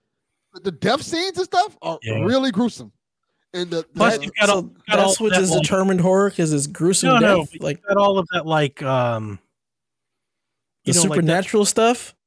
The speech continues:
Speaker 2: No, no, I was thinking of, like,
Speaker 1: Supernatural.
Speaker 2: all of the, the skulls and the bones and all that shit. Yeah, there's, like,
Speaker 1: Yeah.
Speaker 2: a lot of green
Speaker 3: So is
Speaker 2: hell and
Speaker 3: Indiana Jones horror?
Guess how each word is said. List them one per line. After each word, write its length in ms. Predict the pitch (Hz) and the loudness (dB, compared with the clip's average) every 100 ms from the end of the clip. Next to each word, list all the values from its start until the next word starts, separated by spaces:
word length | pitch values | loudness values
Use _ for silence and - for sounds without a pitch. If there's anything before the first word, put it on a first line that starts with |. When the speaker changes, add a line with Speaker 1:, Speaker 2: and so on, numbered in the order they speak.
| _ _ 214 | _ _ -4
Speaker 2:
No, 140 | 226 | 0
no, 120 | 190 | 2
I 160 | 151 226 | 4 2
was 180 | 220 - | 0 -4
thinking 260 | 175 196 | -4 -2
of, 60 | 156 | -2
like, 200 | 208 - | -2 0
Speaker 1:
Supernatural. 120 | 190 | 0
Speaker 2:
all 220 | 151 160 147 | 0 -2 -4
of 60 | - | -6
the, 380 | 139 127 120 113 - _ _ _ _ | -6 -4 -2 -6 -10 _ _ _ _
the 100 | 131 | -8
skulls 720 | 110 - - 165 156 156 151 139 | -4 -6 -2 -2 0 -2 -4 -4
and 120 | 135 | -4
the 100 | 131 | -4
bones 720 | 127 151 151 151 147 151 135 | -2 0 0 0 -2 -2 -4
and 80 | 135 | -2
all 240 | 135 135 131 | -2 -2 -2
that 200 | 135 - | -4 -6
shit. 300 | - 131 131 | -8 -8 -6
Yeah, 220 | 127 123 | -6 -4
there's, 200 | 131 135 | -4 -4
like, 140 | 139 | -2
Speaker 1:
Yeah. 80 | 131 | -2
Speaker 2:
a 20 | |
lot 200 | 139 139 | 0 0
of 180 | 135 123 - - | -2 -4 -10 -10
green 200 | - 185 | -8 -4
Speaker 3:
So 220 | - 185 175 | 0 2 2
is 60 | |
Speaker 2:
hell 80 | 170 | 2
and 100 | 208 | 2
Speaker 3:
Indiana 300 | 208 202 196 | 2 4 2
Jones 460 | 170 185 208 226 226 | 2 2 2 2 2
horror? 400 | 247 262 359 | 4 4 2